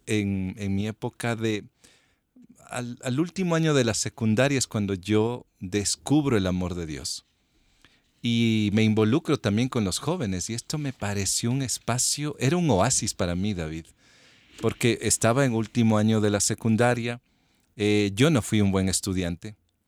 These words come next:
sino hasta cuando conocí a Jesús, o sea, fue como un cambio radical en mi vida. No me gustaba estudiar, conozco a Jesús, amo estudiar, y cambió todo.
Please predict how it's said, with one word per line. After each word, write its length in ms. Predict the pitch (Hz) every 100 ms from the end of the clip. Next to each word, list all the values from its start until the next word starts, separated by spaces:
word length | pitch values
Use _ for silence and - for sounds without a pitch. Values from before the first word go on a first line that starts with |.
| _
sino 360 | - 110 104 110
hasta 240 | 107 104
cuando 460 | - 113 120 123 107
conocí 400 | 98 95 - 104
a 40 |
Jesús, 520 | - 98 - 131 -
o 80 | 69
sea, 160 | - 90
fue 180 | - 107
como 240 | 110 107
un 60 | 104
cambio 400 | - 107 110 110
radical 540 | 110 92 92 - 110
en 80 | 101
mi 100 | 92
vida. 300 | 82 76 71 _ _ _ _ _ _ _ -
No 240 | 98 110 143
me 80 | 143
gustaba 360 | 131 - 131
estudiar, 520 | 127 - 117 127 151 -
conozco 420 | - 101 123 -
a 40 | 127
Jesús, 500 | 120 - 156 - - _
amo 260 | 123 127 107
estudiar, 580 | - 113 104 123 160 _ _ _ _ _ _ _
y 120 | 117
cambió 400 | - 113 101 117
todo. 360 | - 180 73